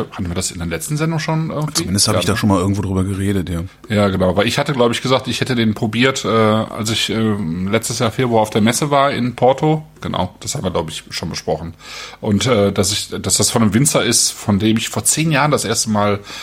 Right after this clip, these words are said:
Speaker 1: äh, mir jemand aus Portugal tatsächlich Weine mitgebracht hatte. Dann habe ich von, lange von dem nichts mehr gehört und dann eben auf der Messe in Portugal wieder getroffen. Und, äh,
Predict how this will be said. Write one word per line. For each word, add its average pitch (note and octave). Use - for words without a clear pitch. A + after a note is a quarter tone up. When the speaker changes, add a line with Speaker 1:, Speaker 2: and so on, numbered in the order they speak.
Speaker 1:
äh, G#2
mir G#2
jemand A2
aus -
Portugal A2+
tatsächlich G2
Weine A2+
mitgebracht F2+
hatte. G#2+
Dann A2
habe G#2
ich -
von, G2+
lange G#2+
von G#2
dem G2+
nichts G#2+
mehr G2+
gehört G#2
und G#2
dann G#2
eben G2+
auf F2+
der G#2
Messe G#2
in G2+
Portugal A2
wieder A2
getroffen. A2
Und, F#2+
äh, F#2